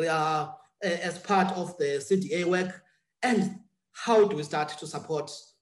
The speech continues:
the emerging contractors also so that when projects come, they can support, uh, sustainable, uh, implementation of affordable housing in,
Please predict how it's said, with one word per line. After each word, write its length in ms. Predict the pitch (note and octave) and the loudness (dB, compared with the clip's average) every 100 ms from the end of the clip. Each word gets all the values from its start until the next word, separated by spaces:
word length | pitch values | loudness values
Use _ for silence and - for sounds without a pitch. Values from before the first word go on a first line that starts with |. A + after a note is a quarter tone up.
| _ | _
the 260 | - - D#3 | 2 4 6
emerging 480 | F3 F#3 F#3 C3+ - - _ _ _ _ _ _ _ _ _ | 4 2 2 -4 -8 -16 _ _ _ _ _ _ _ _ _
contractors 600 | - F#3+ F3+ E3 D#3 C3+ | 2 2 2 -2 -4 -6
also 380 | D#3 D#3 - D3 | -4 -4 -2 -6
so 300 | - A3 G3 | 4 8 8
that 340 | C#3+ C#3+ D#3 - - - _ _ _ | 6 2 -2 -8 -16 -20 _ _ _
when 320 | G3 G#3 G3+ F#3+ | 2 4 4 0
projects 480 | C#4 - D#3 - | -4 -2 -4 -4
come, 540 | - F3+ D#3+ B2 A2+ - _ _ _ _ _ - | -6 -2 -2 -4 -12 -18 _ _ _ _ _ -2
they 220 | D#3 F3+ | 2 2
can 220 | F#3 F3+ | 2 2
support, 500 | - E3+ - G3 F#3+ - - - _ - | 0 -4 0 0 0 -4 -14 -20 _ -10
uh, 300 | E3 D3+ D3 | -4 -2 -4
sustainable, 1000 | - E3+ - F#3+ F#3+ F3+ D3 D#3+ E3 - - _ _ | -4 -6 -2 4 6 6 2 -2 -2 -4 -12 _ _
uh, 460 | D#3+ D#3+ D#3 D#3+ D#3+ G#3 | -6 -4 -2 -2 0 2
implementation 840 | F#3 E3 D#3+ D#3+ D#3+ D#3 D#3 D3+ | 2 2 2 0 -4 -4 -4 -4
of 180 | D#3+ D#3+ | -4 -6
affordable 520 | D#3 D3 D#3 C#3 C3+ C3+ | -8 -6 -4 -4 -6 -6
housing 420 | D3+ C#3+ A#2 G#2+ - _ - | -6 -6 -10 -16 -18 _ -4
in, 320 | F3 E3 | -2 -2